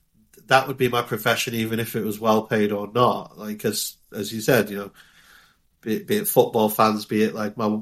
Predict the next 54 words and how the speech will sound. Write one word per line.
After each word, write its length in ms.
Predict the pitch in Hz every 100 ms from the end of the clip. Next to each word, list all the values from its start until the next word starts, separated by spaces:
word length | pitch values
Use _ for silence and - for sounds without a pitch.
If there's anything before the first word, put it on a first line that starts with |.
| -
my 120 | 113
wife's 340 | 110 117 117
a 40 | 107
natural 340 | 107 107 101
born 180 | 107 101
teacher. 380 | 98 127 117 104
There's 100 | 101
people 380 | - 123 120 110
who 80 | 110
they 100 | 104
couldn't 300 | - 131 127
think 240 | 120 117
of 80 | 110
doing 240 | 113 113 131
anything 360 | 120 110 113
else 260 | 117 113 -
other 160 | 107
than 200 | 104 107 104
be 140 | 107
a 40 |
policeman 520 | 107 127 120 113 107 104
or 120 | 104
the 100 | 107
army. 440 | 117 117 110 107 - _ _ _ _ _ -
And 180 | 117
growing 300 | 131 156 151
up, 160 | 151 151
I, 160 | 123 - -
I 80 | 131
felt 420 | - 156 170 175
quite 340 | - 139 123 120
envious 440 | 123 147 156 147
of 100 | 123
people 320 | 123 110 107
who 160 | 107 110
had 280 | 123 127 123
that 200 | 117 -
clarity 480 | 127 127 127 113
of 140 | 101 98
what 280 | 120 117 -
they 160 | 113 110
wanted 420 | 107 110 - 110
to 160 | -
do, 420 | - 120 110 95 - _ - _ _ _ -
'cause 180 | 107
I, 80 | - -
I 80 | 110
don't 280 | 131 139
think 220 | 131 123 123
I 120 | 120
was 160 | 110
as 100 | 104
clear, 420 | - - 127 131 117
but 180 | 110